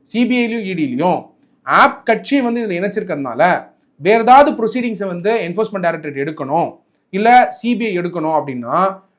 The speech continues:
டெஃபினட்டா அதுக்கான கிரவுண்ட்ஸ் வந்து சப்ளிமெண்டரி சார்ஜ் ஷீட்ல ஓப்பனா தான் இருக்கு. So, அதனால இது எப்படி மூவ் ஆக போகுது,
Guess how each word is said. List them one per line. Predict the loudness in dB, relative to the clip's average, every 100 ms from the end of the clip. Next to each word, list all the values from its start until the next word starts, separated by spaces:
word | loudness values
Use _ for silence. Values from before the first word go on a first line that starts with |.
| -2
டெஃபினட்டா | 0 2 2 4
அதுக்கான | 2 0 -6
கிரவுண்ட்ஸ் | -4 -4 -4 -8
வந்து | -8
சப்ளிமெண்டரி | -6 -6 -8 -8
சார்ஜ் | -2 -4 -4
ஷீட்ல | -8 -2 0 2 0 -4
ஓப்பனா | -2 0 0
தான் | 0
இருக்கு. | -2 -8 -20 _ _ _
So, | 2 4
அதனால | 4 4
இது | 0
எப்படி | 0 2 2
மூவ் | 4
ஆக | 4 4 0
போகுது, | -4 0 0 0 -6